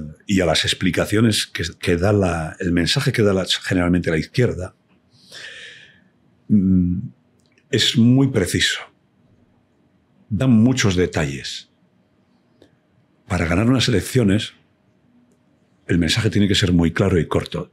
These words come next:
Tiene que ser una afirmación, no una explicación.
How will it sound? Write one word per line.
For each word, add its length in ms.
Tiene 200
que 100
ser 160
una 200
afirmación, 840
no 220
una 160
explicación. 640